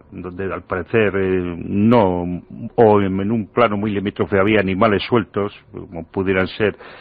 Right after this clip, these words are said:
animales dañinos, eh, semisalvajes, si abandonó el lugar en busca de ayuda, si realmente, eh, tuvo lugar la presencia de esa pareja, presumiblemente de extranjeros,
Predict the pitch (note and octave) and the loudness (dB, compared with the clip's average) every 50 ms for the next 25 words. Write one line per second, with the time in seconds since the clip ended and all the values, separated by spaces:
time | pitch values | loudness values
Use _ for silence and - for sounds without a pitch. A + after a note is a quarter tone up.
0 | - - - - - - - - F#2 F#2 F#2 A2+ G#2+ G#2 F#2+ F#2+ G2 G2 A2 A#2 | -20 -20 -20 -20 -20 -20 -16 -10 -6 -2 2 2 4 4 4 2 2 2 2 0
1 | G#2+ F#2+ G2+ G#2 A2 - - - - - - - - - - - - _ _ - | 0 0 -2 -4 -4 -8 -16 -20 -20 -20 -20 -20 -20 -20 -20 -20 -20 _ _ -4
2 | - G2+ G2+ G2 F#2+ F#2+ F#2+ F#2 - - - A2+ G2+ G2+ G#2+ - - A2 G2+ F#2+ | -2 0 2 2 2 2 0 -2 -4 -2 0 0 2 2 0 0 2 2 2 4
3 | B2 A2+ - - A2 A#2 B2 - - - - - - - - - B2 A#2 A2+ A2+ | 2 0 0 -2 -6 -6 -6 -8 -12 -20 -20 -20 -16 -10 -2 2 4 4 4 4
4 | G#2+ G#2 G#2 A2+ A#2 C#3 D3+ C#3+ A#2+ A2+ A2 A2+ C3 B2 G#2 G2 F#2 F#2 A2+ - | 4 2 2 2 4 4 4 4 2 2 2 4 4 4 4 2 0 0 -4 -4
5 | - - A#2+ G#2+ G#2+ A2 A#2 C3+ B2 G2 A2 A2 - - _ _ _ _ _ _ | -4 -2 -2 0 0 -2 -2 -4 -4 -4 -4 -6 -6 -10 _ _ _ _ _ _
6 | _ _ _ _ _ _ _ - - - - B2 G#2+ F#2+ A2+ B2 C3+ C3+ C3+ C#3 | _ _ _ _ _ _ _ -18 -12 -6 -4 -2 0 2 4 4 4 4 2 0
7 | C3 A#2 - B2+ A#2 A2 G#2 - - - A2 G#2+ G2+ G2 F#2+ - - - - _ | -2 -2 -2 0 2 2 2 0 -2 -2 0 0 0 0 -2 -6 -10 -16 -20 _
8 | _ _ - D3+ D3+ C#3 B2+ A2 G#2 G2 A#2+ A#2+ G#2 G#2 G2+ F#2+ - G#2 F#2+ - | _ _ -2 2 2 4 4 4 4 4 4 2 2 2 0 -2 0 -2 -6 -4
9 | C3 A#2 G2+ - - G#2+ G2+ F#2+ G#2+ A2 - - - - G2+ F#2+ F2+ - G2 F#2 | -6 -8 -8 -6 -6 -4 -4 -2 -2 -4 -6 -6 -8 -6 -6 -6 -4 -2 -2 -2
10 | G#2+ A2+ - - - G2 G2 F2+ - - - - - - - - - - - - | -2 -2 -4 -2 -2 0 0 0 -2 -8 -16 -20 -20 -20 -20 -20 -20 -20 -20 -16
11 | _ - G2+ F#2 - G#2 F#2+ G#2 A#2 A2 G2+ G#2 F#2+ G2+ A2 G2+ - G#2+ F#2+ G2+ | _ -8 -8 -6 -4 -2 0 0 2 2 2 2 0 0 0 0 0 0 0 0
12 | - - - G#2 F#2+ E2+ - - G#2+ G#2 G#2+ G2+ F#2+ F2+ | -2 -2 0 0 0 0 -2 -2 0 2 2 2 0 -2